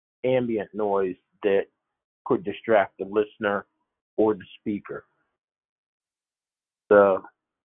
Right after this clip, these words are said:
prayer warrior will tell us to come off mute, and the declarer will tell us to come off mute, and Love, Life, and Victory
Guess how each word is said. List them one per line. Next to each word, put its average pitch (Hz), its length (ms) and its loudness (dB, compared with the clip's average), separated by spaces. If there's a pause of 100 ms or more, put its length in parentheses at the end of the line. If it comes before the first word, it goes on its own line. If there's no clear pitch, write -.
(160)
prayer 117 220 4
warrior 110 400 0
will 95 240 -6
tell 107 220 -2
us 98 120 -2 (600)
to - 100 -20
come 107 180 -2
off 95 240 -4
mute, 101 360 -10 (880)
and 101 200 -4
the 107 80 -8
declarer 107 540 2
will 95 240 -2
tell 98 180 2
us 92 120 0 (120)
to 90 140 -2 (540)
come 104 180 -4
off 92 240 0
mute, 95 380 -16 (100)
and 92 220 -14 (420)
Love, 104 180 0
Life, 95 220 0
and 87 160 -10
Victory 95 500 -6